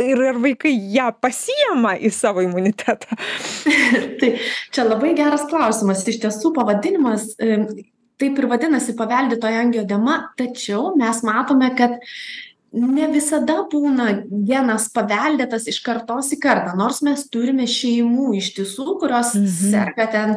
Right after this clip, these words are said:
Speaker 2: e, kelios kartos iš eilės, ar ne? Nebūtinai visi asmenys serga, bet tam tikra, e, tikimybė yra asmenims paveldėti. Bet mes pastebime, kad gali būti ir vadi-, vidin-,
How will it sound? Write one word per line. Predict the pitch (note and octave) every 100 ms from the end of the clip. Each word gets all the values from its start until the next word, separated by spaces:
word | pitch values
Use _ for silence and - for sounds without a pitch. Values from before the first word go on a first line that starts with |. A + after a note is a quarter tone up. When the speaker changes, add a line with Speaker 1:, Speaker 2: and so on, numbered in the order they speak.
| G#3+ - - -
Speaker 2:
e, | A3 G#3+ G#3 G3+ G3+ G3+
kelios | A3+ A#3 A#3+ G3+ G3+
kartos | A#3 A#3 A3+ G#3
iš | G#3 -
eilės, | G#3+ G#3 C4+ G#3 G3+
ar | F#3+ G3
ne? | B3+
Nebūtinai | A3 A3 A3+ A#3
visi | G#3 A3 D#4
asmenys | G3+ G#3 G#3 G3+ F#3+
serga, | F#3+ G3 G3+
bet | F#3 G3 - -
tam | F#3 A#3
tikra, | A#3+ A3+ A3 A3 -
e, | G3 F#3
tikimybė | F#3+ G3+ G3 G#3+ E4 C4 G#3
yra | G3+ A#3
asmenims | A#3+ A3 G#3 A#3+ -
paveldėti. | A#3+ A3 F#3+ F4 - - - - - - -
Bet | F#3 G#3 G3+
mes | G3+ D#4+ -
pastebime, | - A#3+ A#3 G3 G3 F#3
kad | F#3 F#3+
gali | G#3 A#3+ A#3
būti | A#3 A#3+
ir | G#3+
vadi-, | G3+ G3+ F#3+
vidin-, | G3+ G3 G3